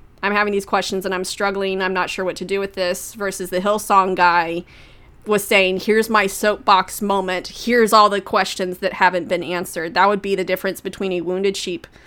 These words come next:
and a wolf right there. Um, and we need to treat them differently. I would say that wounded sheep, although you, you discovered sometimes, I think they'll, they'll react in two ways. Just animals in general,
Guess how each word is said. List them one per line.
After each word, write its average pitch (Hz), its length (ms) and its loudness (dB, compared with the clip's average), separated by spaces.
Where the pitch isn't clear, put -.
and 185 140 0
a 170 60 2
wolf 175 340 -2
right 165 260 -4
there. 165 320 -2
Um, 160 540 4
and 190 200 0
we 196 100 2
need 190 220 0
to 185 100 -4
treat 190 300 -6
them 170 160 -2
differently. 160 600 -6
I 220 100 4
would 233 140 2
say 262 220 2
that 226 160 -2
wounded 233 340 -2
sheep, 226 360 -4
although 214 320 4
you, 214 240 0
you 226 220 -2
discovered 208 560 0
sometimes, 196 360 -2
I 208 100 2
think 262 300 0
they'll, 220 220 4
they'll 220 200 0
react 208 360 4
in 196 100 -2
two 202 200 -2
ways. 190 240 2
Just 262 280 -2
animals 320 460 4
in 233 200 2
general, 208 560 0